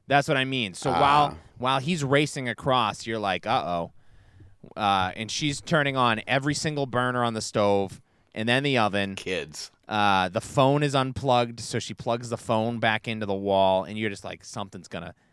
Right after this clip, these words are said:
Speaker 1: these guys are
Speaker 2: Yeah, spark's gonna hit, and
Speaker 1: they're gonna get exploded at some point," and they never do.
Speaker 2: This
Speaker 1: It's
Speaker 2: kid's
Speaker 1: all
Speaker 2: cooking garlic bread at five hundred degrees.
Speaker 1: Yeah, she's,
Speaker 2: Jesus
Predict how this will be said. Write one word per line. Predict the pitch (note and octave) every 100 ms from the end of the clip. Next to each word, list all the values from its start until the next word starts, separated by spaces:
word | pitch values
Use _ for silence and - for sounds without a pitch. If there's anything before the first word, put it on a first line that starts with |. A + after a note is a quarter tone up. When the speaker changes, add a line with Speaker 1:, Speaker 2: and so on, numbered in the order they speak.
| _ _ _
Speaker 1:
these | A2+ A2
guys | G#2 F2+ F2
are |
Speaker 2:
Yeah, | F2 E2 -
spark's | - - F#2 F#2 -
gonna | - F#2 E2
hit, | G2 F2+ F2+ -
and | D2 B1+ C2+ _ _ _ _ _ _
Speaker 1:
they're | G2+
gonna | F#2+ G#2+
get | G#2+ A2
exploded | G#2 - - A2 A2+ A#2 A#2
at | B2+
some | - D3 C#3 C#3
point," | A#2+ G2 F#2+ - _ _ _ _
and | F#2
they | F2+ F#2
never | F#2+ G#2 G#2+
do. | F#2 F#2+ F2
Speaker 2:
This | E2
Speaker 1:
It's | -
Speaker 2:
kid's | A#2+ G2
Speaker 1:
all |
Speaker 2:
cooking | G2+ B2+ F#2+ G2+
garlic | F#2+ F#2+ G2+ G#2+ F#2+
bread | F#2 F#2+
at | D#2+ -
five | - E2+ F2 F2
hundred | F#2+ F2+ F2
degrees. | C#2 - D2+ E2 E2 E2+ E2+
Speaker 1:
Yeah, | A#2+ A#2
she's, | - - C3
Speaker 2:
Jesus | E2+ -